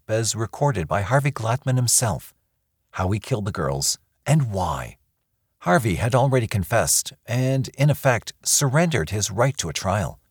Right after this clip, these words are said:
But for purpose of the prosecuting team's full understanding of what occurred, and most certainly for the purpose of studying a kind of mind the world had yet to realize, the recording was mandatory. Brought to a room in the county sheriff's building,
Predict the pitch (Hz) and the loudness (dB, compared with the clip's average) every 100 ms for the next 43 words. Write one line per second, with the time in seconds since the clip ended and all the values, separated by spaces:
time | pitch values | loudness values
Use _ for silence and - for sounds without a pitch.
0 | - 101 120 127 - - 131 160 165 170 | -8 0 2 2 -4 -2 0 0 0 0
1 | 127 110 - 135 - - 120 104 92 110 | 0 -2 0 2 2 -2 -4 -2 -2 -2
2 | 104 - - - 165 76 104 - 123 110 | -2 -2 -6 -2 2 2 2 0 0 -2
3 | 82 73 78 98 104 127 123 - 113 73 | -2 -2 -2 -4 -4 -2 -2 -2 -2 -2
4 | - _ _ _ 131 156 165 - 185 185 | -6 _ _ _ 2 2 4 2 2 2
5 | 120 - 95 - 123 117 - 90 - - | -2 -2 -4 -4 -4 -2 -4 -2 -2 0
6 | 123 123 101 82 78 - 120 139 95 82 | 0 0 0 -2 -2 -4 0 0 0 -2
7 | 85 107 98 67 78 101 110 107 78 92 | 0 2 0 -2 -4 -4 -2 -2 -4 -2
8 | 120 - 73 95 101 65 57 - - _ | -2 -4 -4 -2 0 -2 -2 -6 -6 _
9 | _ - 127 135 - 170 104 64 69 104 | _ -4 -2 -2 0 0 0 -4 -6 -4
10 | 123 117 107 73 71 - 60 - _ _ | -2 -2 -2 -6 -8 -8 -10 -16 _ _
11 | _ _ _ _ 107 120 - 131 104 95 | _ _ _ _ 0 0 2 0 0 0
12 | 110 87 80 95 127 143 139 - - 104 | 0 0 -2 -2 2 2 2 0 2 0
13 | - - 98 95 73 | -2 -4 -4 -2 -4